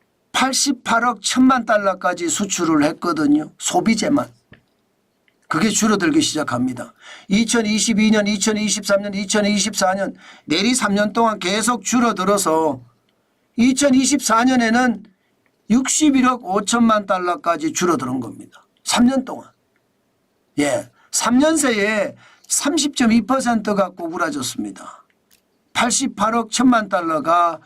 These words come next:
육십일억 오천만 달러가 됐으니까 이십육억 육천만 달러가 떨어졌다는 이야기잖아요. 특히 이천이십이 년을 보면 십칠점이 퍼센트가 빠졌습니다. 전년 대비해서.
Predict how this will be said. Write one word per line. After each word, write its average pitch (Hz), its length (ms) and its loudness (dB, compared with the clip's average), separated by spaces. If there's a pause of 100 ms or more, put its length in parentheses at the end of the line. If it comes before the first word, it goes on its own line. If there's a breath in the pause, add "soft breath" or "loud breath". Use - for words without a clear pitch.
(280 soft breath)
육십일억 240 640 2
오천만 214 500 2
달러가 175 440 0
됐으니까 147 800 2 (340 loud breath)
이십육억 226 800 0
육천만 233 480 0
달러가 196 440 0
떨어졌다는 175 720 -2
이야기잖아요. 131 560 -4 (140)
특히 269 340 2
이천이십이 254 680 2
년을 247 280 2
보면 190 500 0 (520 loud breath)
십칠점이 285 720 0
퍼센트가 233 560 0
빠졌습니다. 156 760 -2
전년 240 380 4
대비해서. 151 500 -6